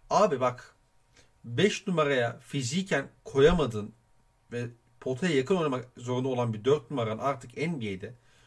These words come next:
çok istisnai durumlar hariç bir defa abi.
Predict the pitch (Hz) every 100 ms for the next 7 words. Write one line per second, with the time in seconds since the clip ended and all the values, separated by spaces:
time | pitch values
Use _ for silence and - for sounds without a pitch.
0 | _ _ _ _ - 247 - - - 165
1 | - - 180 - 175 175 185 165 165 151
2 | 131 117 - 160 185 139 131 - - -
3 | _ _ _ _ - 151 156 - 185 202
4 | 196 - 92 -